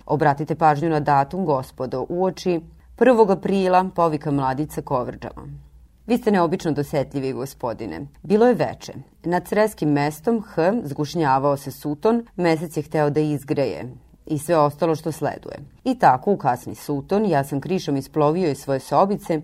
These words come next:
pošto sam se oprostio sa svojom nekomunikativnom pokojnom bakom. Izvinite, gospodo, što upotrebljavam ovako modern izraz koji sam čuo prilikom poslednje posete Nikolaju Nikolajeviću. Ali moja baka je bila sasvim nekomunikativna.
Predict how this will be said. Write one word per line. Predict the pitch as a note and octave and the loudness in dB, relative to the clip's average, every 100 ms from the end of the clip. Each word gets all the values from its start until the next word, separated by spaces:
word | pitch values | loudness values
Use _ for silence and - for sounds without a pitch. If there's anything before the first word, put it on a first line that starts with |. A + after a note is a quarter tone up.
| - | -4
pošto | G#3+ A#3 | -4 0
sam | G#3+ | -2
se | E3 E3 | 0 0
oprostio | D3 D#3 D3+ D3+ A3 D#3+ | 2 2 0 0 0 0
sa | C#3 | -4
svojom | - D3 D3+ | -2 0 2
nekomunikativnom | D3+ F3 F#3 D3+ C#3 C3+ C#3+ C#3 C#3+ C3+ | 2 0 -4 -4 -2 -2 -4 -2 -2 -2
pokojnom | D3 C#3 D#3+ D3+ C#3 | -2 0 0 2 0
bakom. | A#2 - - - C3+ - _ | -2 -4 -8 -14 -16 -18 _
Izvinite, | F3 D#3+ F3 F3+ F3+ | -2 0 0 0 0
gospodo, | E3+ F#3+ F#3+ D3+ D3 | 2 0 0 -2 -2
što | C#3+ D#3 | 0 -2
upotrebljavam | C#3+ D3 D3+ D3+ F3 D3 | -2 -2 0 2 2 2
ovako | C#3 C#3 C#3 E3+ D#3 | 2 0 0 0 0
modern | D3+ C#3+ C3 C3 - | 2 0 -2 -4 -4
izraz | F3 C3+ A#2 - | -4 -4 -8 -8
koji | C3 B2 | -6 -6
sam | C3+ B2 | -6 -8
čuo | E3+ D3+ | 0 0
prilikom | - C#3 D3 D3 | 0 -2 0 -2
poslednje | C3+ C#3 C#3+ D3+ | -2 -4 -2 -4
posete | C#3+ E3 E3 D3 - B2+ | 0 0 0 -4 -6 -6
Nikolaju | B2+ - C3+ C3 C#3+ | -6 -2 2 2 2
Nikolajeviću. | D3 D3 D3+ B2+ A#2+ - - - C3+ C#3+ - - | 0 0 2 2 -2 -10 -14 -14 -14 -16 -16 2
Ali | C#4 A#3 | 4 6
moja | D3+ C#3 | 4 2
baka | C3 B2+ B2+ - | 6 6 6 4
je | F3+ | 2
bila | D3+ D3+ | 2 0
sasvim | D3+ D3+ D3+ A#3+ A3+ G#3+ | 2 0 0 0 2 2
nekomunikativna. | G3+ G3+ C3+ F2 D#2 - - - - D2+ | 0 -2 -6 -6 -10 -10 -14 -12 -14 -14